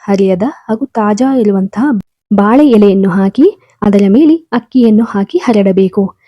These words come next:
ನಂತರ ಅದರ ಮೇಲೆ ಅರಿಶಿಣ ಕುಂಕುಮದಿಂದ ಸ್ವಸ್ತಿಕನ್ನು ಹಾಕಿ. ನಂತರ ಕಳಸಕ್ಕೆ ತಾಮ್ರದ ಅಥವಾ ಬೆಳ್ಳಿಯ ಚಂಬನ್ನು ನೀವು ಬಳಸಬಹುದು. ಸ್ವಚ್ಛವಾಗಿರುವಂತಹ ಒಂದು ಬೆಳ್ಳಿಯ ಚಂಬನ್ನು ಬಳಸಿ ನಂತರ ಅದಕ್ಕೆ ನೀವು ಮಡಿ ನೀರನ್ನು ಹಾಕಿ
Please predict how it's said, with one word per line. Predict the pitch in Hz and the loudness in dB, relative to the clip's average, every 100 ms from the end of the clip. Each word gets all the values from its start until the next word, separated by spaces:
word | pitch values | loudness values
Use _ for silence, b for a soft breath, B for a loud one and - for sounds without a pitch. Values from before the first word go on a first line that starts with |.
| _ - | _ -2
ನಂತರ | 196 208 208 214 - | 0 0 0 -2 -2
ಅದರ | 285 208 196 | -4 -2 0
ಮೇಲೆ | 196 294 330 - | 2 2 0 -2
ಅರಿಶಿಣ | 208 202 - 196 254 | -2 -2 -2 -4 -2
ಕುಂಕುಮದಿಂದ | 208 202 202 202 202 240 254 302 | -2 -4 -2 -2 2 2 0 -4
ಸ್ವಸ್ತಿಕನ್ನು | - - 220 - 311 - 202 269 | -8 -10 -10 -8 -8 -2 -2 -2
ಹಾಕಿ. | - 196 - 196 208 _ _ _ - | -2 -6 -4 -6 -6 _ _ _ -6
ನಂತರ | 196 208 208 196 311 - | -2 0 0 -2 -4 -4
ಕಳಸಕ್ಕೆ | 202 190 - 196 233 349 - - | -4 -2 -4 -4 -2 -4 -6 -8
ತಾಮ್ರದ | 190 190 190 185 247 - | -4 -2 -2 -2 -4 -4
ಅಥವಾ | 240 254 | -4 -2
ಬೆಳ್ಳಿಯ | 233 196 269 311 311 | 0 0 2 2 2
ಚಂಬನ್ನು | 220 196 208 330 | 0 0 2 2
ನೀವು | 254 220 | 2 0
ಬಳಸಬಹುದು. | 180 185 202 190 190 175 - _ _ _ _ - | -2 -4 -2 -2 0 -2 -4 _ _ _ _ -6
ಸ್ವಚ್ಛವಾಗಿರುವಂತಹ | 220 220 220 208 202 196 196 202 208 220 | -6 -4 -2 0 0 -2 -2 -2 -2 0
ಒಂದು | 202 190 | 2 2
ಬೆಳ್ಳಿಯ | 180 190 202 214 | 0 0 0 0
ಚಂಬನ್ನು | 208 196 202 196 | -2 0 0 0
ಬಳಸಿ | 214 277 311 359 b b _ - | 0 0 -2 -2 b b _ -8
ನಂತರ | 226 233 220 208 202 | -2 -2 0 -2 -2
ಅದಕ್ಕೆ | 202 202 208 | -2 -2 0
ನೀವು | 262 302 302 | 0 2 2
ಮಡಿ | 226 226 294 | 2 4 4
ನೀರನ್ನು | 233 202 190 208 | 4 2 2 0
ಹಾಕಿ | 208 196 190 | 0 -2 0